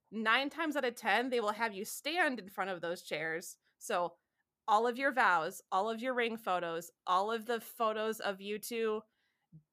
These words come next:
doing anything, including your first kiss, is gonna have two chairs. So I'm either gonna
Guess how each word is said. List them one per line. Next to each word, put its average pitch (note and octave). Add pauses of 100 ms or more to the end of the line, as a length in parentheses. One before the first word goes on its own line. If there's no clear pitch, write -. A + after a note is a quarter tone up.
(160)
doing B3+
anything, A#3+
including C#4+
your D4
first D4
kiss, E4
is -
gonna G#3+
have F#3+
two C#4+
chairs. A#3
So G#3
I'm G#3
either B3+
gonna G3